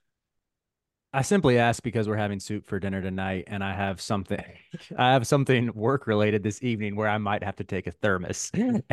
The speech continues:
And as I was hashing this out with Natalie, she said, "I always thought thermoses were nerdy growing up."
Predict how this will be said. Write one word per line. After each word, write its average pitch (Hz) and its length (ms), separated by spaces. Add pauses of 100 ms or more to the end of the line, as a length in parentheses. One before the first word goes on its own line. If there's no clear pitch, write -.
(880)
And 247 280
as 131 260
I 131 220
was 127 160
hashing 127 340
this 113 180
out 107 160
with 98 140
Natalie, 98 540
she 104 180
said, 98 240
"I 101 160
always 120 300
thought 107 280
thermoses 95 440
were 92 100
nerdy 87 340
growing 78 360
up." 76 180